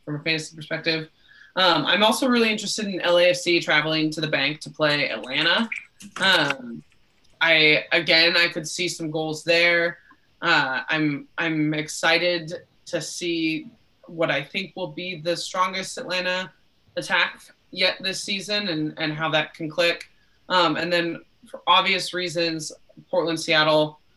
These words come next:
um, second meeting this year, first time in Portland.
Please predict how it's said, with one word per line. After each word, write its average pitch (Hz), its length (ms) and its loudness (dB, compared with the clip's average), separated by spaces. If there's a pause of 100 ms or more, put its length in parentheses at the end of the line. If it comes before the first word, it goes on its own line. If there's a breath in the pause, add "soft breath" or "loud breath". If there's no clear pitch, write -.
(180)
um, 147 380 0
second 180 440 -4
meeting 160 200 0
this 156 280 -6
year, 160 480 0
first 156 200 -6
time 151 120 -4
in 139 100 -8
Portland. 151 800 -4